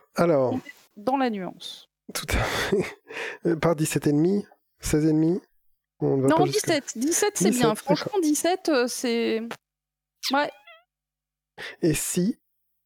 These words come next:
Speaker 1: on enchaînait un peu, bah alors on a parlé beaucoup de jeux vidéo et de tout ce que les jeunes font en ce moment, euh,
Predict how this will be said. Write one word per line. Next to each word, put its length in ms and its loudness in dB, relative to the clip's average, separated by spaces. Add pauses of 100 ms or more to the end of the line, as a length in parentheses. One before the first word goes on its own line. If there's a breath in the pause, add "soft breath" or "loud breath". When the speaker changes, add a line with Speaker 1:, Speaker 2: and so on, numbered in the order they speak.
(180)
Speaker 1:
on 100 2
enchaînait 520 2
un 140 2
peu, 260 2
bah 100 2
alors 120 2
on 100 2
a 80 0
parlé 200 2
beaucoup 280 -2
de 80 -2
jeux 200 2
vidéo 640 4
et 60 4
de 120 2
tout 160 -2
ce 100 -4
que 100 0
les 120 2
jeunes 220 2
font 300 -2
en 60 0
ce 140 -8
moment, 520 0
euh, 60 -2